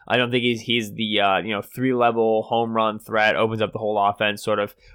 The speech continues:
receiver that you need. I do believe Denzel Mims is closer to that. And that's the other receiver I've seen in conversation at twenty-one overall.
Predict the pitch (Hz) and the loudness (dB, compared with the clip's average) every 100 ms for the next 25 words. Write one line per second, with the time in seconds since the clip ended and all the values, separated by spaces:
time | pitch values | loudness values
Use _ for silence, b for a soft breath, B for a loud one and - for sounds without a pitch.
0 | b 113 - 110 98 95 95 95 90 76 | b -6 -2 -2 -2 -6 -4 -2 -2 -4
1 | - _ _ _ _ _ _ _ _ - | -10 _ _ _ _ _ _ _ _ -4
2 | 135 190 220 202 190 143 143 143 131 110 | 0 0 0 2 2 2 0 0 0 0
3 | 104 107 98 117 104 - 90 78 - 92 | -4 -6 -4 -2 -2 -2 -6 -4 -6 -2
4 | 127 127 139 143 127 120 120 110 107 117 | -2 2 2 2 0 -2 -2 0 0 -4
5 | 104 98 117 127 117 110 107 98 - 120 | -6 -2 0 0 0 -4 -2 -8 -4 -2
6 | 120 104 101 101 98 92 90 | -2 -2 -4 -4 -4 -2 -2